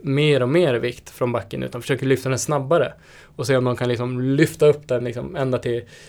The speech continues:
eh, bröstet och till axlarna. Kan du lyfta upp den så högt?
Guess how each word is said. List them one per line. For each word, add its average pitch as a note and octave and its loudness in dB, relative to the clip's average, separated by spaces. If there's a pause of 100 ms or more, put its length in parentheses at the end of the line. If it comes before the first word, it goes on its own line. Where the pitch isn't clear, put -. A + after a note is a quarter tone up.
(200)
eh, C3 0
bröstet F3 0
och - -10
till C#3 0
axlarna. D#3 -4
Kan C3+ -2
du C3+ -2
lyfta C#3 0
upp - -6
den B2+ -2
så F3+ -2
högt? - -8